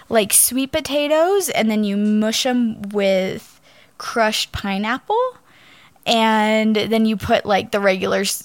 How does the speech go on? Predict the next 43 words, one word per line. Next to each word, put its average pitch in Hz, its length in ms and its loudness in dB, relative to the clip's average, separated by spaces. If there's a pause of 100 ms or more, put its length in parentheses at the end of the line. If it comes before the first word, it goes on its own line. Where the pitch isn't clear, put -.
sweet - 320 -4
potato 180 680 -4
kind - 220 -6
of - 80 -10
toppings 190 680 -2
on - 220 -2
it, 117 240 -4
like - 240 -6
the, - 420 -2 (540)
uh, - 260 -2
marshmallows 190 960 -2
and 190 100 -4
brown 185 240 -4
sugar, - 640 -4
and 202 160 -4
you 190 60 -4
broil 165 480 -4
it. - 260 -10 (360)
And 226 120 0
it 254 140 -2
is 262 460 -4 (240)
so - 760 0
delicious. - 840 -4
And 220 160 -6
so 220 80 0
that 277 300 2
was 294 100 -6
a 294 60 -6
staple - 380 -4
at 110 100 -6
my 190 240 -6 (160)
family's 196 520 -4
house - 300 -2
that - 140 -8 (100)
maybe 320 300 -4
was 277 120 -4
a 214 60 0
little 180 260 -4
bit 277 140 -2
out 277 160 2
of 277 80 -8
the 277 80 -6
ordinary. 285 340 -4